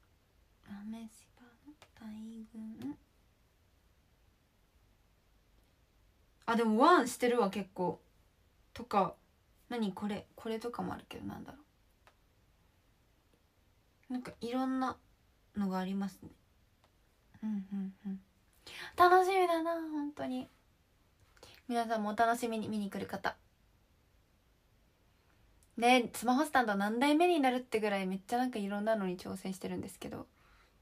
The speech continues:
<laughs> 壊しすぎですかね。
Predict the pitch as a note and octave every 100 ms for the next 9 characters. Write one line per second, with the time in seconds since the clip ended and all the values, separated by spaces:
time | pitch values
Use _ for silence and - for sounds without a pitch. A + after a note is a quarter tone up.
0 | _ G#3+ G#3 G#3 G#3+ A#3 _ _ _ _
1 | _ _ _ _ _ _ _ _ - E4+
2 | E4 - - B3 B3+ - B3+ C4 B3 B3+
3 | B3 - G#3 -